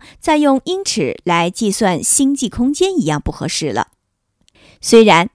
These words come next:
个人电脑功率的增幅与摩尔定律的速度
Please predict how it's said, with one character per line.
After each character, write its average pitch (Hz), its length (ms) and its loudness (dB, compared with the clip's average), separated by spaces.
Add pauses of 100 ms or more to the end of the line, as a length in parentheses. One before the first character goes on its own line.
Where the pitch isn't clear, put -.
(260)
个 359 160 4
人 277 180 4
电 311 180 2
脑 190 160 4
功 269 240 2
率 285 80 4
的 196 120 2
增 320 200 -2
幅 180 340 2
与 180 120 0
摩 165 240 2
尔 240 100 4
定 214 240 0
律 214 140 2
的 175 180 2
速 226 280 0
度 180 260 4